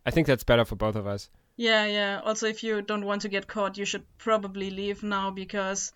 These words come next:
Speaker 2: like, you will be sent in this, into the school anyway, and, like, don't get into trouble.
Speaker 1: All right. Uh, which direction should I go? Why did you do something?
Speaker 2: He, uh, basically points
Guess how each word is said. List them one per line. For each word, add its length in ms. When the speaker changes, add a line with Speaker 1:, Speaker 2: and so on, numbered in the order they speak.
Speaker 2:
like, 360
you 160
will 160
be 120
sent 400
in 100
this, 200
into 220
the 120
school 280
anyway, 520
and, 440
like, 260
don't 200
get 120
into 200
trouble. 440
Speaker 1:
All 140
right. 260
Uh, 200
which 320
direction 440
should 160
I 80
go? 220
Why 160
did 180
you 80
do 200
something? 560
Speaker 2:
He, 440
uh, 200
basically 580
points 800